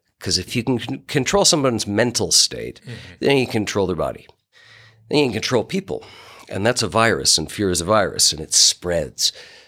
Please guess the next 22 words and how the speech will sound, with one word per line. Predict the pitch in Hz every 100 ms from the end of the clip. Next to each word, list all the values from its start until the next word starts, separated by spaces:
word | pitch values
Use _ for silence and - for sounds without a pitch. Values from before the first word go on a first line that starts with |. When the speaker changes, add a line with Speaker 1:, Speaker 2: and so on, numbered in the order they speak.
| _
Speaker 1:
So | - 110 110 -
if | 113 -
you | 113
can't | - - 202 -
break | 117 156 -
this | 90 76 -
guy, | 76 67 58 57 - _ _
you've | - 98 95
gotta | 110 110
do | 98 110 104 -
every, | 113 107 107 92 - _ _
every | 117 117 123
possible | 120 107 92 98 92
way | 92
to | 90 -
get | 80 95
him | 92 87
under | 85 85
your, | 85 85 82 - _ _ _ _
under | - 95 80
your | 85
thumb. | - 151 95 67 57